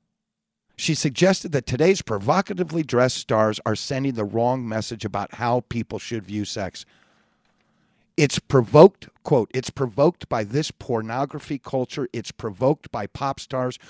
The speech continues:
who call themselves feminists. Maybe they're feminists on behalf of prostitutes, but they are no feminists on behalf of music." How about a shout out to Chrissie Hynde? All right, Juan Williams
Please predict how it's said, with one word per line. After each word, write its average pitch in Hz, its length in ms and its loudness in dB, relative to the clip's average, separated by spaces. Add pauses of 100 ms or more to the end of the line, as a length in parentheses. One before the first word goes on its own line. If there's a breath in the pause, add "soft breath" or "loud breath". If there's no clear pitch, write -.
(160 loud breath)
who 127 100 -4
call 139 320 2
themselves 123 560 -6
feminists. 117 720 -6 (280 loud breath)
Maybe 151 320 4
they're 135 180 4
feminists 127 720 -4
on 117 160 -4
behalf 117 440 -6
of - 140 -16
prostitutes, 117 760 -4 (440 loud breath)
but 123 160 -2
they 117 160 -2
are 110 140 0
no 123 220 2
feminists 120 840 -2 (200)
on 110 140 -2
behalf 107 440 -4
of 107 120 -6
music." 98 440 -6 (720 soft breath)
How 160 140 2
about 120 220 2
a 95 40 -4
shout 120 340 -2
out 117 280 -2 (360)
to 110 100 -8
Chrissie 117 360 -4
Hynde? 92 300 -8 (760 soft breath)
All 87 80 -8
right, 82 100 -8
Juan 107 380 -2
Williams 120 580 0